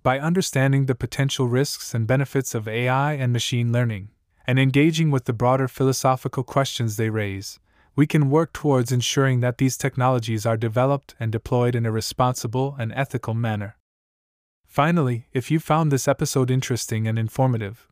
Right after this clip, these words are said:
we encourage you to like, share, and subscribe to our channel to stay up to date on the latest discussions and debates.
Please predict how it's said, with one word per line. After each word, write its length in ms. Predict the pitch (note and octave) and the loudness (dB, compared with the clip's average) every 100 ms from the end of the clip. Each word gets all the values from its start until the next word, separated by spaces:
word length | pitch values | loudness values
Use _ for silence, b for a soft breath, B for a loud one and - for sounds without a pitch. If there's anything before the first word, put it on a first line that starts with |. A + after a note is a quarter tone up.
| _ | _
we 180 | - C#3+ | 4 4
encourage 460 | D3 - F#3 D#3+ - | 4 2 2 2 0
you 60 | |
to 140 | B2 B2 | -2 0
like, 400 | A#2+ A2 - - | 0 0 -6 -16
share, 560 | - - A#2+ F#2 G#2 _ _ _ B2+ | -8 -2 0 -2 -6 _ _ _ -4
and 100 | B2+ | -4
subscribe 600 | A#2+ - - C#3+ D3+ D3 | -4 -6 0 2 2 0
to 120 | C3+ | -2
our 120 | A#2 | -2
channel 400 | A#2 - B2 A2+ | -2 -2 0 -2
to 160 | - A#2 | -4 -8
stay 320 | - C#3 C#3 | -2 0 2
up 160 | C#3 - | -2 -4
to 100 | B2 | -2
date 260 | A2 G#2 | -2 -2
on 120 | A2 | -2
the 100 | G#2+ | -2
latest 400 | G#2+ A#2 C#3+ D3 | 0 0 0 -2
discussions 680 | - B2 - B2+ - G#2+ G2 | -4 -6 -2 -2 -2 -6 -6
and 120 | A2 G2+ | -8 -6
debates. 600 | G#2 G#2 F2+ - - | -4 -6 -8 -12 -18